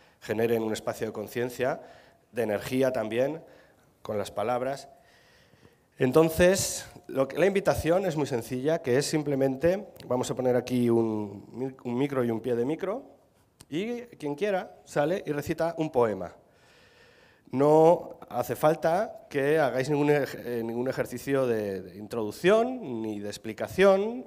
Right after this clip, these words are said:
ni nada. Simplemente leéis un poema. Cualquiera de vosotras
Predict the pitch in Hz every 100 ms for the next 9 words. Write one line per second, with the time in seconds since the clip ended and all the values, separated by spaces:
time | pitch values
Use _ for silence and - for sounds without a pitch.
0 | - 120 120 113 98 95 - - _ _
1 | - 127 135 139 135 120 131 127 113 110
2 | 101 98 - _ _ _ _ _ _ _
3 | _ _ _ - 123 117 160 175 165 135
4 | 185 185 139 180 - -